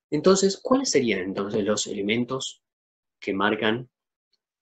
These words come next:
el paso, eh, eh, digamos, de la sociedad de jefatura del Estado,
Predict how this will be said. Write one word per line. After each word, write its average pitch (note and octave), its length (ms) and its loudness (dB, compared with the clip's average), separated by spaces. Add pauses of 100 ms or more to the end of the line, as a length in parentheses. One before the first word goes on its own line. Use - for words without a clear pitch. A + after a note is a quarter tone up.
(380)
el G2+ 120 -8
paso, - 600 -4
eh, F#2 340 -4
eh, G2 240 -8
digamos, F#2+ 280 -2
de G#2+ 100 2
la - 120 -2
sociedad G2+ 320 0
de - 60 -10
jefatura F#2 400 -4
del F2+ 100 -4
Estado, F#2 460 -6